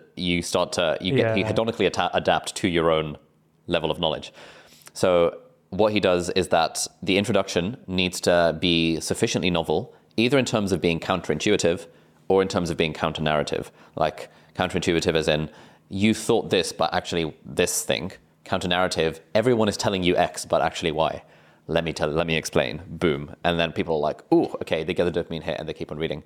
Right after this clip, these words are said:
Speaker 1: Um, and what he does when he's giving, asking people for feedback is that he just sends a doc to each person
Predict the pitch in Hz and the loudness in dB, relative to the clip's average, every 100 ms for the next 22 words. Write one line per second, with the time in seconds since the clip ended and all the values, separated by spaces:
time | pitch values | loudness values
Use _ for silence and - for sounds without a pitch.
0 | - - - - - _ - 90 87 90 | -18 -20 -20 -20 -20 _ -2 2 2 0
1 | 92 98 113 98 98 92 92 95 90 95 | 0 0 2 2 2 2 0 0 0 2
2 | 90 85 85 - 92 - 92 87 82 80 | 0 -2 -8 -4 -4 -2 -4 -4 -4 0
3 | 110 85 71 - - 90 - 82 90 90 | 0 2 0 0 -4 -2 2 2 2 0
4 | 87 104 120 120 - - 90 90 - - | 2 2 0 -2 -4 -4 -2 -2 -4 -18
5 | - - 87 80 85 - 113 113 101 | -10 -2 0 0 -4 -2 0 0 -2